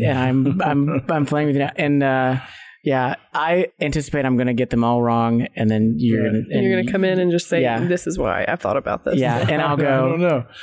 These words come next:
Speaker 2: I don't,
Speaker 1: retrospect, he
Speaker 2: I don't
Speaker 1: was
Speaker 2: know
Speaker 1: right."
Speaker 2: how, I don't know how well fives are represented on T V.
Speaker 1: You know,
Speaker 2: That's the
Speaker 1: honestly,
Speaker 2: thing
Speaker 1: there were a
Speaker 2: about
Speaker 1: couple
Speaker 2: this.
Speaker 1: that I, I had, and I go, "There's no five on this television show,"
Speaker 2: Yeah.
Speaker 1: and I, I had to remove them.
Speaker 3: Hmm.
Speaker 1: So,
Speaker 2: Yeah.
Speaker 3: All
Speaker 1: okay.
Speaker 3: right,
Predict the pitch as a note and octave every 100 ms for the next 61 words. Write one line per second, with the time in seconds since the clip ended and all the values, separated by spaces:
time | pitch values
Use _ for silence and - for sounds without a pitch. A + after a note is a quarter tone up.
0 | - D#3 D#3 E3+ E3 E3+ D#3 - - F3
1 | D#3+ B3 B3 E3+ G3+ F3+ - E3 C4+ G#3+
2 | G3 E3 E3+ D#3+ D#3 E3 D#3+ C#3+ D3 C#3
3 | A#2+ D#3 E3+ A2 G#2 G#2+ G#2+ A2 A#2 F3
4 | F#3 G3 F3 G#3 G3+ E3+ E3 E3 D#3+ E3
5 | D#3 D3 - C3+ C3+ C3+ - C#3+ C3+ C3+
6 | D3 D3+ F3+ C#3+ C3 B2+ B2 C3 C3 B2
7 | A#2+ B2+ B2 A#2 A2+ - A#2+ A2+ G#2 G2
8 | B2+ B2 F3+ B2+ A#2 A#2+ B2+ A2+ A2+ G#2
9 | G#2+ A2 G2 G#2 - B2 A2 A2+ - -
10 | B2 A2+ G#3 A3 G3